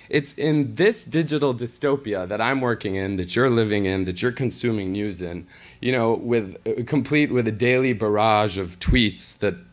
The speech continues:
unfortunately I have to sift through more closely than perhaps I would like to, um, filled with alternative facts, endless opportunities for obfuscation. Uh, you know, we are witnessing this post-truth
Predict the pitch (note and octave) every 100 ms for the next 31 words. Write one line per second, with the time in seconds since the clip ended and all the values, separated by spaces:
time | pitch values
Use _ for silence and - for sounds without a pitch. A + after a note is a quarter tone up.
0 | - G2 F#2 A#2+ B2 F2+ G#2+ G2+ G#2+ G2+
1 | - F2+ - F#2+ - G2+ F#2 F2 - -
2 | _ _ _ _ _ _ _ _ - F#2+
3 | F2+ F2+ E2+ - F2 F2 F2+ F2 F2 F#2
4 | F2+ - F2 F2 F2+ F2 F2+ A#2 C#3+ E3+
5 | - - - - C#3+ C#3+ C#3 C#3 A#2+ -
6 | - G#3+ G3 D#3+ D#3 - E3 D#3+ C#3+ -
7 | F3+ E3+ D#3+ - - F3 F#3+ C#3+ D3+ D3+
8 | C3+ A#2 - F3 E3 D#3 D3+ C#3+ C3 A2+
9 | A2 - F#2+ - D#3+ D3+ - D#3 C#3+ C#3+
10 | C3+ - - - - D3 - F3+ E3+ B3
11 | G#3 C#3+ D#3 - D#3+ - D3+ C3+ B2 B2+
12 | - C#3 D#3+ E3+ F3 - - - - C#3
13 | C3 B2 -